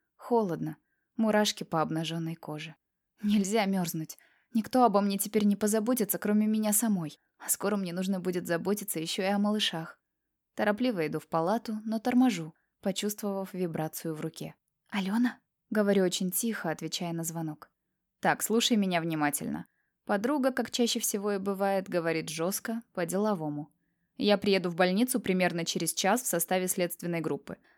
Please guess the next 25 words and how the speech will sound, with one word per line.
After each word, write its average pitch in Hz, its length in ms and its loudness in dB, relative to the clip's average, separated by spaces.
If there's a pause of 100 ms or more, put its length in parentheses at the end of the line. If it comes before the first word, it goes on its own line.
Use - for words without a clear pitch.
Глянула 254 440 8
сводки 247 360 2
по 165 160 2
нашим, 160 540 0
и 165 100 -4
тут 208 240 -4
прям 180 220 2
копеечка 254 560 -2
в - 80 -10
копеечку, 185 580 0
крайне 202 380 2
удачно 190 400 0
кое-что, 170 440 2 (520)
м, 196 640 4
нарисовалось 202 800 4
по 233 140 0
моей 180 260 0
специальности». 131 840 -4 (640)
Мрачно 269 480 4
хмыкает, 262 680 2
и 262 100 0
я 294 200 2
оцениваю 208 540 0
ее 170 160 0
деликатность. 165 720 -6